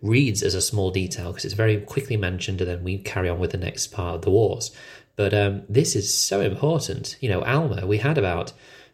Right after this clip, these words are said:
a dozen chapters of him going about all the land of the Nephites, re-establishing the church and, um,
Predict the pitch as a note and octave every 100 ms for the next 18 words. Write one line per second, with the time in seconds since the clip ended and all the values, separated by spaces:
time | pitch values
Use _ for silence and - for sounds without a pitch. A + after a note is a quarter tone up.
0 | - G2 - A#2+ G2 F2+ B2+ D#3 - G2
1 | - C#3 G#2+ G2 G2+ F#2+ F#2+ G2+ G2 -
2 | F#2 F#2 G2 F#2 F#2 F#2 F#2+ F#2 A#2 A#2
3 | F2+ - - - _ _ _ _ _ -
4 | G#2+ G2+ - G2+ G2+ - A2 F#2 - A#2+
5 | G#2 - - - _ _ _ _ _ _
6 | _ - G#2 F#2+ F#2+ F2+ F2+